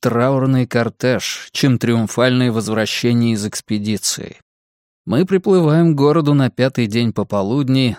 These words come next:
но дрейфуем в открытом море вне контроля наблюдательных башен,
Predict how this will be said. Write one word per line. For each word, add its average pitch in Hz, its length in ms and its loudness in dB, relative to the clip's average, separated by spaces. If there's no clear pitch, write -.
но 117 320 -4
дрейфуем 160 600 0
в 139 40 2
открытом 139 500 0
море 131 420 2
вне 120 320 0
контроля 120 520 -2
наблюдательных 113 760 -2
башен, 117 500 -6